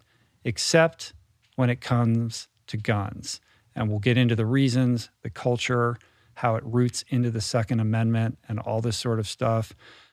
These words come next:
But as you pointed out, other countries with responsible gun control just do not have this issue. So, yeah, I'm fed up. I'm despondent. I'm sick of the thoughts and the prayers.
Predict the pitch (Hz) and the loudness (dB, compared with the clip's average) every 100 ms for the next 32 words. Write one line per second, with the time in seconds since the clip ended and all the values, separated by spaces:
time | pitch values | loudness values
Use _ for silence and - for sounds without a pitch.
0 | _ 127 131 139 139 135 - 151 160 214 | _ 4 4 4 2 2 2 2 6 6
1 | 175 123 147 156 - 120 - 131 143 135 | 6 4 2 2 0 -2 0 -2 0 -2
2 | 135 127 - 120 117 123 117 110 127 165 | -2 -2 0 2 0 0 -2 2 4 4
3 | 120 107 113 113 107 - 110 - 123 120 | 2 0 2 2 2 0 0 2 4 6
4 | 110 120 - 110 113 - _ - 104 - | 4 2 0 -2 -2 -8 _ -6 -4 -4
5 | - 101 - 80 - - - 117 110 101 | -6 -6 -4 -6 -8 -6 0 2 2 -2
6 | - - _ - 170 151 - 107 - 120 | -10 -20 _ -6 -4 -4 -6 -4 0 4
7 | 123 127 - - 104 110 - 120 113 113 | 4 2 0 -6 -6 -4 -6 -2 0 2
8 | 120 117 - 107 - 123 107 113 117 - | 0 -2 -4 -4 -4 -4 -4 -4 -4 0
9 | 117 113 - 113 110 120 113 117 117 117 | 2 2 0 -4 -2 0 2 4 2 0